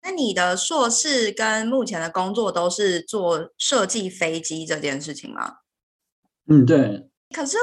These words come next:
Speaker 1: 我从来没有听过飞机设计耶，是什么样子的东西叫做飞机设计啊？
Speaker 2: 呃，飞机设计有分很多面向，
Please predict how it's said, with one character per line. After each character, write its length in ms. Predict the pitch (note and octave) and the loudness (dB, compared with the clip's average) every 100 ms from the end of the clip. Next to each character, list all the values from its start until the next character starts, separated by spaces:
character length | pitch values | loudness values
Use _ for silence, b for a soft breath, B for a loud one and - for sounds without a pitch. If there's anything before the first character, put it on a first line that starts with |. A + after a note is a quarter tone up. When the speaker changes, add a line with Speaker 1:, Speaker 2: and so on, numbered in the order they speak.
| G#4 | 0
Speaker 1:
我 100 | B3 | -2
从 220 | A#3 C4 | -2 -2
来 160 | B3+ D4 | 0 0
没 100 | D#4 | -2
有 140 | C#4+ | -2
听 240 | A#3+ D4 D#4+ | -2 -4 -2
过 180 | D#4+ | -2
飞 280 | C#4+ C4 B3 | -2 -4 -6
机 240 | B3 A#3 A#3+ | -6 -8 -6
设 280 | C4+ G3 | -4 -4
计 260 | E3 - F3+ | -4 -8 -10
耶， 260 | - A#1+ - | -12 -10 -8
是 260 | - F#4+ | -4 -4
什 220 | E4 - D#3 | -4 -6 -6
么 80 | |
样 240 | F3+ A3+ G3+ | -4 -2 -4
子 160 | F3+ | -8
的 340 | D3 D3 C3+ - - | -8 -6 -6 -10 -8
东 240 | E3+ E3+ | -6 -6
西 200 | F3+ D#3+ | -8 -6
叫 180 | F3+ E3 | -4 -4
做 180 | E3+ E3 | -4 -8
飞 220 | D#3+ D3+ | -8 -12
机 180 | C#3+ C#3 | -10 -8
设 240 | - D3+ | -6 -6
计 280 | - - - | -8 -12 -14
啊？ 140 | - - _ _ - | -20 -20 _ _ -2
Speaker 2:
呃， 260 | C3+ C3 | 0 2
飞 140 | B2 F3+ | 4 6
机 100 | F#3 | 8
设 140 | F#3 | 8
计 100 | D#3+ | 6
有 140 | C#3 A2+ | 6 6
分 340 | B2 B2 A#2+ | 4 4 2
很 120 | G#2+ | 0
多 160 | G#2 B2 | 4 8
面 180 | B2+ G2+ | 8 6
向， 320 | - F#2+ | -4 -8